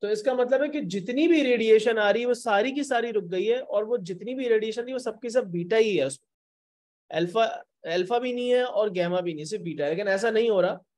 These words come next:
कुछ radiation अभी भी sheet के अंदर से pass कर रही है और detector उसको detect कर पा रहा है।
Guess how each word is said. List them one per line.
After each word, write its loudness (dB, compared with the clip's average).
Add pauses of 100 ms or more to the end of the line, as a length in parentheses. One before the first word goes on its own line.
(260)
कुछ -4
radiation 0
अभी -4
भी -8 (280)
sheet -10
के 0
अंदर 0
से 0
pass -4
कर -2
रही 2
है 4
और 0
detector -4
उसको -4
detect -6
कर -2
पा 0
रहा 2
है। 0